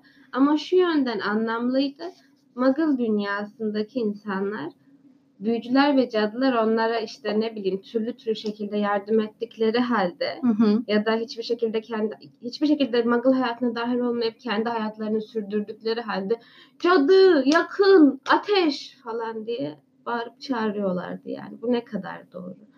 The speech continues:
Speaker 1: Bunu tamamen anlamsız deyip bir kenara itemeyiz bence.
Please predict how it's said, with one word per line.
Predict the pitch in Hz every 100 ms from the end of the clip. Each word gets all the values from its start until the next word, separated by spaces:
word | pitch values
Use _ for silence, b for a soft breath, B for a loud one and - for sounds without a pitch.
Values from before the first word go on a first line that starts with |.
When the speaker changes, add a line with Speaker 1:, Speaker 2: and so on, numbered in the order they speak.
| b b _ _ -
Speaker 1:
Bunu | 226 254
tamamen | 262 254 247 254 247
anlamsız | 202 214 226 226 220 233 220
deyip | 214 220 -
bir | 208
kenara | 214 196 196
itemeyiz | 196 208 185 175 180 - -
bence. | 180 185